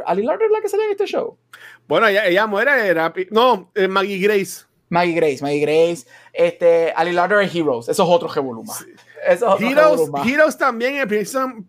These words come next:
Speaker 2: espectacular.
Speaker 1: Sí, primer
Speaker 2: Y, y
Speaker 1: season
Speaker 2: otra
Speaker 1: de
Speaker 2: que también se
Speaker 1: Heroes.
Speaker 2: jodió por, por el strike.
Speaker 1: Pero, pero ahí, ahí sí estoy contigo. Yo creo que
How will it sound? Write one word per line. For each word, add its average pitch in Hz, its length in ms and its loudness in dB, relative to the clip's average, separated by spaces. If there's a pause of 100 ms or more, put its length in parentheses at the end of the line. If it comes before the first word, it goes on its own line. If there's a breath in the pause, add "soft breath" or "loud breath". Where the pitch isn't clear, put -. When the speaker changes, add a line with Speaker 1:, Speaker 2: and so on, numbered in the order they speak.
Speaker 2:
espectacular. 214 800 -2
Speaker 1:
Sí, 226 240 -8
primer 254 360 4
Speaker 2:
Y, 262 40 4
y - 20 0
Speaker 1:
season 226 300 6
Speaker 2:
otra 285 120 4
Speaker 1:
de 277 120 6
Speaker 2:
que 226 40 2
también 247 220 0
se 247 80 4
Speaker 1:
Heroes. - 160 6
Speaker 2:
jodió 247 400 0
por, 233 380 -4
por 196 180 0
el 175 180 2
strike. 165 380 -6
Speaker 1:
Pero, 226 320 2
pero 226 180 4
ahí, 208 300 0
ahí 196 200 0
sí 226 180 -6
estoy 220 160 -4
contigo. 185 340 0
Yo 165 100 -4
creo 190 140 -2
que 220 300 -4